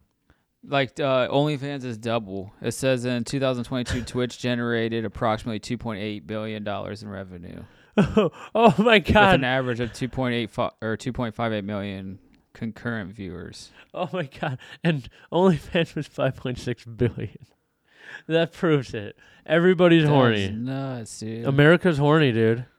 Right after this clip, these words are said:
Speaker 1: Let's see how
Speaker 2: Well, that's
Speaker 1: many
Speaker 2: pro-, I wonder if that would, no, that's OnlyFans as, like, a platform, not just, like, United States.
Speaker 1: How many
Speaker 2: Still everybody.
Speaker 1: OnlyFans models are there?
Speaker 2: Yeah. Let's get into this. Let's start seeing, like, who's making the mo-, like, the majority of that money.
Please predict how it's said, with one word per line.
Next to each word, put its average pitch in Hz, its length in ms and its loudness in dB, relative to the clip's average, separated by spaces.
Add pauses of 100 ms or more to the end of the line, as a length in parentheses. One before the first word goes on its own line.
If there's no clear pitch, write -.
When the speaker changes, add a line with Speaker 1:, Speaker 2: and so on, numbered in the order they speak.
(160)
Speaker 1:
Let's 120 140 -12
see 135 240 -6
how 120 180 -2
Speaker 2:
Well, 165 80 10
that's 156 120 8
Speaker 1:
many 131 100 0
Speaker 2:
pro-, 117 80 2
I 143 100 4
wonder 202 220 4
if 135 80 -2
that 147 120 6
would, 131 140 2
no, 120 340 0
that's 131 180 0
OnlyFans 120 760 -6
as, 101 120 -8
like, 104 160 -4
a 104 60 -10
platform, 101 680 -10
not 98 200 -12
just, - 220 -14
like, - 260 -12
United - 360 -18
States. - 380 -20 (280)
Speaker 1:
How 117 100 -8
many 123 160 -4
Speaker 2:
Still 101 160 -6
everybody. 113 180 -4 (140)
Speaker 1:
OnlyFans 107 220 -6
models 101 480 -10
are 98 180 -10
there? 107 280 -14 (180)
Speaker 2:
Yeah. 117 500 -4 (340)
Let's 147 160 -12
get 151 180 -2
into 135 240 -2
this. 104 220 -6
Let's 147 140 -8
start 139 300 -6
seeing, 123 340 -8
like, 110 340 -10 (520)
who's 156 240 4
making 135 380 2
the 113 60 -2
mo-, 120 260 2
like, 110 600 -2
the 127 140 0
majority 123 720 6
of 104 140 0
that 98 160 -2
money. 87 420 -6